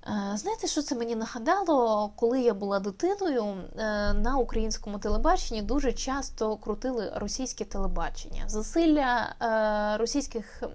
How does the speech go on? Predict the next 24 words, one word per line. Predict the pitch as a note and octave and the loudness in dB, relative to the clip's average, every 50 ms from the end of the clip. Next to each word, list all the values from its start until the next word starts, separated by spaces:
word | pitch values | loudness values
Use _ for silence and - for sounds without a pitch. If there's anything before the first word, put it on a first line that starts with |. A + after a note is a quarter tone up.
| - - G#3+ G#3 | -10 -10 -12 -4
телепрограм, | - A#3 A3+ A3+ - A#3 A3+ B3 C#4+ E4 F4+ F#4+ C#4 | 0 0 0 2 0 -2 -2 0 0 0 0 0 -2
воно | G#3 G3+ G#3 A3 C4 B3 | -4 -4 -4 -4 -4 -4
просто | - - A#3+ A#3 - G#3 | -2 -2 -2 -2 -2 -2
було | F#3+ G#3+ G#3 G#3 G3+ | -2 -2 -2 -2 -2
неадекватне, | G3+ G3+ G#3 G3+ G3 F#3+ G3 G3 - C#4+ E4+ G#4 G#4+ - D#4 B3+ A3+ | -2 -2 -2 -2 -2 -2 -4 -6 0 0 0 0 0 -2 -2 0 0
і | G#3+ | 0
воно | F#3+ G3+ G3 - | -2 -2 -2 0
агресивно | D#3+ G#3+ F#3+ G#3 G#3 - - B3 A#3 G#3+ G3+ | -2 -2 2 4 4 6 6 6 4 2 0
зросійщувало, | F#3 G#3 F#3+ F#3+ - - - A3+ C4+ D4 C#4+ - - G#3+ G#3 G3+ G3+ G3 | -2 -2 -2 -2 -2 -2 0 2 2 2 2 0 -4 -4 -4 -2 -4 -4
в | - | -6
тому | - A3 A3 A3 | -6 -6 -4 -2
числі | - - - - G#3+ | -2 0 0 0 0
й | G3+ | -2
моє | G3 F#3+ F#3+ F#3+ F#3 F3 | -2 -4 -4 -4 -4 -4
покоління. | - - - - F#3 F3 F3 E3+ F3 F3+ - - - - - - - - - - - - - - - | -4 -8 -8 -8 -8 -10 -10 -10 -12 -14 -16 -14 -14 -12 -10 -10 -10 -10 -10 -10 -10 -10 -10 -8 -4
І | - C4 | 2 8
от | D#4 G#4 A#4 A#4 - - - | 8 8 8 6 0 0 4
там | E4+ F4 F4 D4+ | 4 4 4 4
дуже | C#4 C#4+ - A#3 | 0 2 0 0
часто | - - C4 C4+ C#4 - A#3 G#3 | 2 4 2 2 2 0 -4 0
ввечері | G3+ C#4 F#4 F#4+ - - B3 C4+ B3 | 2 2 0 0 -2 -4 -2 -2 -2
на | G#3+ G#3 G3+ G#3 G#3+ | 0 0 -2 -2 -2
каналі | - G#3 G3+ G#3+ A3 G#3+ G#3+ | -4 -4 -2 0 0 0 -2
«Плюси» | G#3+ - - G#3+ G#3 - - - D#4 F4 | -4 -4 -4 -4 -4 -2 2 2 2 2